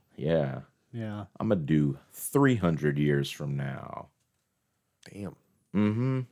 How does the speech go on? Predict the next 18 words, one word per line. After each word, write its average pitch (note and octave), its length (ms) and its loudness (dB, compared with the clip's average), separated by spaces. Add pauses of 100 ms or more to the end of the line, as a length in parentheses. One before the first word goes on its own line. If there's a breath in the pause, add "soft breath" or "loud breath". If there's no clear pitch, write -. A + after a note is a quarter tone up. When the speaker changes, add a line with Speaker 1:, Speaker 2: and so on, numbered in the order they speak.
(120)
Speaker 3:
He's - 100 -18
thinking A2+ 280 -2
outside G#2 440 2
the F2+ 60 -4
box. F#2+ 400 0
I F2 60 2
like F#2 260 2
it. - 180 -6 (840)
Speaker 1:
No F2 280 10
one D2 500 6 (260)
is D#2 260 4
able D2 600 2 (440)
to F2+ 120 2
definitively E2 1200 2
interpret C#2+ 760 -2
what C#2 160 -2
he's C2 200 -4
saying. G1+ 540 -8